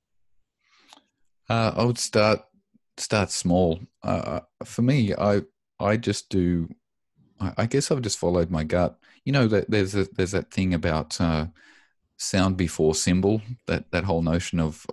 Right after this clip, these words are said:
of learn the music and then learn, learn to read. For me, it was, uh, teach, then learn how to be a teacher. So I'm a P H D candidate now, and I, I, I read, uh, I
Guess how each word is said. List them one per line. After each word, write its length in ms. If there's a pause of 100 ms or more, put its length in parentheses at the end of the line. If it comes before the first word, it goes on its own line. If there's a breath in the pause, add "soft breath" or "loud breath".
of 140
learn 260
the 60
music 400
and 120
then 320 (300)
learn, 380 (120)
learn 220
to 140
read. 340 (420 soft breath)
For 120
me, 180
it 140
was, 400 (520)
uh, 360 (260)
teach, 320
then 200
learn 200
how 160
to 80
be 200
a 60
teacher. 520 (160)
So 260 (400 soft breath)
I'm 140
a 40
P 200
H 240
D 160
candidate 580
now, 420 (120)
and 160
I, 160
I, 140 (380)
I 60
read, 540 (500 soft breath)
uh, 300 (100)
I 240